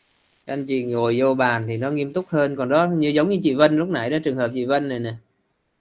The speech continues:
Nguyễn Thanh Vân ha, Nguyễn Thị Thanh Vân. À, chị đấy đăng nhập không mở cam chứng tỏ là chị đi đâu mất và, à, quăng điện thoại đó luôn. Người ta gọi cũng không bắt máy.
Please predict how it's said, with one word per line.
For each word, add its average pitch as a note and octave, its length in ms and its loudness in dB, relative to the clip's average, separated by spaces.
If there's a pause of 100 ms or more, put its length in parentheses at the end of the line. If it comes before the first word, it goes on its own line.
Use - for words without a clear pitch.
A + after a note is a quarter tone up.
(200)
Nguyễn B2+ 400 -4 (140)
Thanh D3 180 -4
Vân D3 300 0
ha, D3 140 -6 (180)
Nguyễn B2 240 -2
Thị C3+ 100 -2
Thanh D3 240 -2
Vân. D3 260 2 (2000)
À, A#2 360 -8 (200)
chị B2 200 -4
đấy D#3 840 0
đăng C#3+ 280 -2
nhập A#2+ 280 0
không D3 220 -4
mở A2+ 200 -4
cam C#3+ 260 0
chứng E3 180 -2
tỏ A#2 180 0
là A#2 80 -4
chị A#2+ 200 -6
đi C#3 120 -4
đâu C#3+ 180 0
mất E3 240 0
và, A#2+ 340 -4 (500)
à, B2 300 -10
quăng C#3+ 200 0
điện C3 140 -2
thoại C3 240 2
đó C#3 120 2
luôn. D3+ 320 2 (300)
Người B2 140 -16
ta C3 120 -6
gọi C3 460 -4
cũng C#3+ 340 -16 (140)
không D3 220 -12
bắt D#3+ 160 -2
máy. D#3 280 0